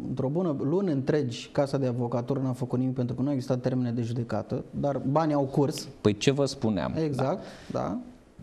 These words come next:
Speaker 1: Deci asta lucru precizat și de cei din, uh, cei
Speaker 2: Deci
Speaker 1: de la
Speaker 2: banii au
Speaker 1: București.
Speaker 2: curs, iar, uh, dacă directorul sau, mă rog, uh,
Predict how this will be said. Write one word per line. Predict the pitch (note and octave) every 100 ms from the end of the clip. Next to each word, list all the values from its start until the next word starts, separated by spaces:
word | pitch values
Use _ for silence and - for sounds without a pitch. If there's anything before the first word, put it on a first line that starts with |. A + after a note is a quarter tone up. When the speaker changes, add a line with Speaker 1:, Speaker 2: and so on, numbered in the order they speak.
| -
Speaker 1:
Deci | D#3+ D#3
asta | E3+ D#3+ D#3 D3+
lucru | D3+ D3 D3 C#3+ C3+ C3 C3
precizat | C3+ C3 C3+ C3
și | -
de | B2 A#2
cei | A2+ -
din, | A2 A#2+ G#2 G#2+ - - - - - - - - - - - - -
uh, | C#3 D3 A2+ G#2 F#2+ F#2 - - - - -
cei | E3+
Speaker 2:
Deci | B2+
Speaker 1:
de |
la | G3+
Speaker 2:
banii | A3 A3
au | G3
Speaker 1:
București. | D3 - -
Speaker 2:
curs, | F3+ G#3+ -
iar, | G3 A3+
uh, | E3 E3 D#3+ D3+ D3 C3+ A2+
dacă | C3+ C#3+ C#3+ C3+ B2+ B2 A#2+ A2+ G#2+ G2 G2 - G2+
directorul | G#2 A#2 C3+ - A#2 G#2+ G2
sau, | - G2+ G2+
mă | G#2
rog, | A#2 G#2 F2+
uh, | F2 E2 D2